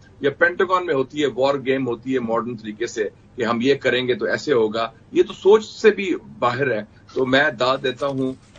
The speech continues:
अ, फिलिस्तीनी मुजाहिदों को कि उन्होंने अपने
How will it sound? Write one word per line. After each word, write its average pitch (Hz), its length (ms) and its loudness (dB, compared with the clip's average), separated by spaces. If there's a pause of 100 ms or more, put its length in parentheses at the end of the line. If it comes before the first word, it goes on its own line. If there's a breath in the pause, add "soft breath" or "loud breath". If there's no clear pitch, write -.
अ, 110 120 0
फिलिस्तीनी 123 680 -4
मुजाहिदों 110 720 2
को 90 280 -6 (280)
कि 135 80 0
उन्होंने 143 800 0
अपने 117 500 -4